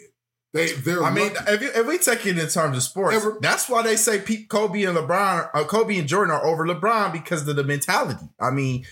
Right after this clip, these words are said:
Speaker 2: that, that's why they say that. Now, I think LeBron is better 'cause of body of work,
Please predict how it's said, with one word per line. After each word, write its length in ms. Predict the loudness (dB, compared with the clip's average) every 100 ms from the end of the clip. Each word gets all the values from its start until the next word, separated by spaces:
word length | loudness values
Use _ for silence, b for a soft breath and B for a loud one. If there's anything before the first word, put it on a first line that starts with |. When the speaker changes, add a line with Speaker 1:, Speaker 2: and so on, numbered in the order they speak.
| B _ -6
Speaker 2:
that, 220 | -4 0
that's 300 | 2 2 0
why 180 | 0 2
they 180 | 2 0
say 220 | 2 0
that. 140 | 0
Now, 160 | -2 0
I 220 | 2 0
think 240 | 0 -4 -4
LeBron 360 | -2 0 0
is 100 | 0
better 280 | 0 0 0
'cause 200 | -2 -2
of 120 | -2 0
body 240 | 0 0
of 60 | -2
work, 320 | -2 -2 -6